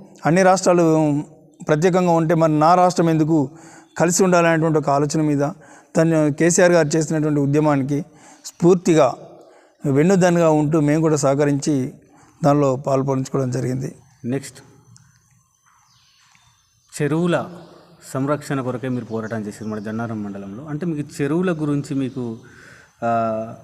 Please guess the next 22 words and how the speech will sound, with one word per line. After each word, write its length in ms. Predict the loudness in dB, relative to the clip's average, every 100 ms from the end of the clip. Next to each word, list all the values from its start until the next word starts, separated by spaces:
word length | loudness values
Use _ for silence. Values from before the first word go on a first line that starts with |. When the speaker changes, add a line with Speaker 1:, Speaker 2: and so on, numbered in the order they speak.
| -4
Speaker 2:
పోరాటం 360 | -2 -2 -2
చేశారు 300 | -4 -6 -6
కదా, 160 | -6 -6
మీకు 300 | -8 -8 -6
ఆస్తులు 520 | -6 -4 -6 -4 -4
కానీ 240 | -4 -4 -6
పొలాలు 380 | -6 -6 -4
కానీ 220 | -6 -6 -6
ఏం 140 | -8
లేవు 180 | -10 -12
కదా, 200 | -16 -20 -20 -20 -20 -20 -20 _ -10
మీరు 120 | -4
దాని 140 | -4
గురించి 580 | -2 -4 -6 -4 -4 -4
పోరాటం, 540 | -4 -4 -4 -4 -6 -6
చెరువుల 240 | -4 -2 -2
గురించి 320 | -4 -6 -6
మీరు 120 | -8
పోరాటం 440 | -6 -4 -2 -4 -6
చేయాల్సిన 340 | -6 -6 -8
అవసరం 320 | -8 -6 -6
ఏమొచ్చింది? 460 | -6 -8 -10 -14